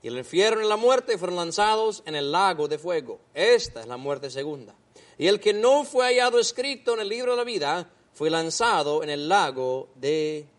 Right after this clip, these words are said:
fuego". Aquí encontramos el juicio del gran trono blanco. El juez de toda la tierra, sentado en su trono. Y los muertos son juzgados por el récord oficial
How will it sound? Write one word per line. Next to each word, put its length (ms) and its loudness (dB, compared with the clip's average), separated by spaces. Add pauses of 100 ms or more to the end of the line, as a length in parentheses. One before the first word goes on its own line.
fuego". 420 -12 (1900)
Aquí 220 -4
encontramos 680 2
el 240 -4 (300)
juicio 420 -2
del 160 -4
gran 640 -2
trono 480 0
blanco. 500 -10 (300)
El 140 -4
juez 580 10
de 140 0
toda 280 4
la 160 4
tierra, 520 2 (1000)
sentado 600 0
en 80 -6
su 100 -8
trono. 380 -10 (1000)
Y 140 2
los 180 4
muertos 560 4
son 220 -2
juzgados 640 2
por 200 -2
el 80 0
récord 420 0
oficial 760 0